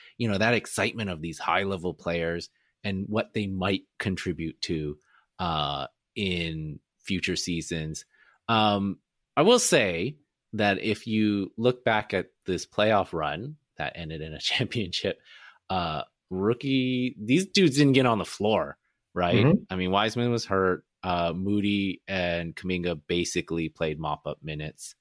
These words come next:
Speaker 1: um, in, in, especially in the games that ended up mattering. So, you know, it's just also to give a little bit of perspective about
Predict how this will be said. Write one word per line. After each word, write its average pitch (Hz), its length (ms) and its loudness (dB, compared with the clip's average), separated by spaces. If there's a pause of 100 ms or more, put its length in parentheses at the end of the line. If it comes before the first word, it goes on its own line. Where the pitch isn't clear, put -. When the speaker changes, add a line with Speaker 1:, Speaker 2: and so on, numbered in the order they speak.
(400)
Speaker 1:
um, 76 680 -2 (500)
in, 95 200 -2 (120)
in, 104 180 -2
especially 95 380 0
in 85 60 -4
the 82 80 -4
games 80 260 -6
that 73 160 -6 (260)
ended 76 240 -8
up 69 140 -12
mattering. 65 420 -10 (540)
So, 110 880 6
you 160 160 2
know, 87 360 2 (220)
it's 160 200 2
just - 280 2 (300)
also 147 340 6
to 131 160 2
give 113 240 4
a 110 60 6
little 104 240 6
bit 92 160 2
of 87 100 -2
perspective 78 560 -6
about 71 320 -6